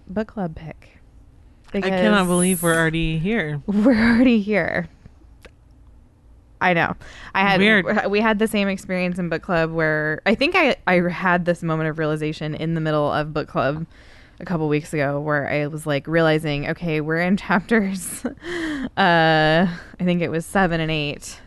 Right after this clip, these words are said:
Speaker 1: out of twelve. I was like, "That me," and we're doing two a week. So I was like, "Wh-, whoa." <laughs>
Speaker 2: Yeah.
Speaker 1: I need to figure this out.
Speaker 2: Well, and we're almost getting to, like, a year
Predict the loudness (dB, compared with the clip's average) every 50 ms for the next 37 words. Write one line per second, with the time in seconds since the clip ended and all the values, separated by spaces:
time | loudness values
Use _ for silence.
0 | -4 0 2 4 4 4 2 2 -2 -4 -8 -2 0 2 4 4 4 2 0 -4
1 | -8 -12 -14 -18 -20 -20 -20 -20 -20 -20 -10 -4 -2 -2 0 2 0 0 2 2
2 | 2 2 2 2 0 0 0 2 2 4 4 4 2 0 -2 -2 0 2 2 2
3 | 2 0 0 -2 -2 -4 -6 -8 -20 -20 -20 -20 -20 -20 -20 -20 -20 -20 -20 -20
4 | -20 -14 -4 0 0 0 2 2 2 2 0 0 -2 -8 -18 -16 -12 -10 -8 -8
5 | -6 -4 -4 -2 -2 -2 -2 -2 0 4 4 4 4 4 2 0 -2 -6 -8 -4
6 | -4 -2 -2 -2 0 0 0 2 4 4 4 4 4 4 4 2 2 2 2 0
7 | 2 2 2 2 2 2 2 2 0 -2 -8 -8 -8 -10 -10 -10 -8 -4 0 2
8 | 4 4 4 4 4 4 4 2 2 4 4 4 2 2 0 0 2 2 2 0
9 | 0 0 0 0 0 -2 -4 -10 -18 -20 -16 -6 -2 -2 -2 -2 0 0 0 0
10 | 0 0 -2 -6 -8